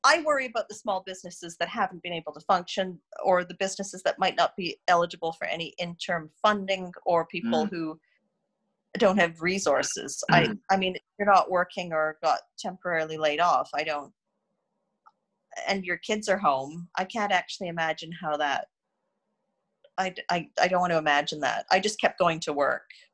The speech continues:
Speaker 2: Yeah.
Speaker 1: I just kept working very
Speaker 2: Stayed in your
Speaker 1: hard as
Speaker 2: bubble.
Speaker 1: hard as I, I did. I stay in my little zone. My mom looks after my boys during the day, and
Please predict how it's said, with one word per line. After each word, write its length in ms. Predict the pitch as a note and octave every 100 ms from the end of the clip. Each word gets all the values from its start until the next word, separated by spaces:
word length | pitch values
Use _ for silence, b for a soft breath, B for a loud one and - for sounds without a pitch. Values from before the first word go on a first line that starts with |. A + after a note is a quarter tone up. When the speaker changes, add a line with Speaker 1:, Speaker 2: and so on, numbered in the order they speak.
| -
Speaker 2:
Yeah. 220 | B2 B2 C#3+
Speaker 1:
I 60 |
just 200 | F3+ F#3
kept 280 | F3+ - - -
working 300 | - F#3 F#3+
very 200 | E3 E3+
Speaker 2:
Stayed 20 |
in 60 |
your 80 | G3+
Speaker 1:
hard 160 | E3 D#3+
as 40 |
Speaker 2:
bubble. 120 | - - E3+
Speaker 1:
hard 200 | E3+ E3+
as 100 | -
I, 100 | D#3+ D#3+ - _ _ _ _ F3 _ B D#4
I 100 | A#3
did. 140 | A3+ G#3+
I 100 | F#3+
stay 200 | - A#3+
in 80 | G#3
my 120 | G#3
little 200 | F#3+ F3+
zone. 420 | E3+ D#3 D#3 D#3+ _ _ _ _ _
My 140 | G3+ G#3+
mom 240 | G#3+ G#3
looks 280 | G#3+ G#3+ -
after 380 | F#3 F#3+ - G#3
my 160 | G#3 F3
boys 380 | E3 D#3+ E3 -
during 240 | F3+ E3+ E3
the 80 |
day, 560 | D3+ D3+ C#3 B2 A#2 E3 _ _ _ _ _ -
and 460 | D#3 D3+ D3+ D#3